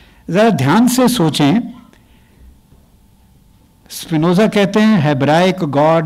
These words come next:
is an angry God।" अब गॉड जो है, वो तो वैसे निराकार है, हेब्राइक गॉड निराकार है ना, formless,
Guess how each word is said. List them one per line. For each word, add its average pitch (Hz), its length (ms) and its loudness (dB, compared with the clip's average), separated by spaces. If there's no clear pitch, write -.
is 143 160 -4
an 139 180 0
angry 143 420 0
God।" 110 300 -4
अब 160 240 -4
गॉड 165 400 2
जो 226 160 2
है, 220 140 2
वो 233 160 2
तो 233 160 0
वैसे 214 360 0
निराकार 175 640 2
है, 170 360 -6
हेब्राइक 127 380 -2
गॉड 190 220 0
निराकार 202 500 2
है 165 100 0
ना, 285 120 -2
formless, 196 600 -2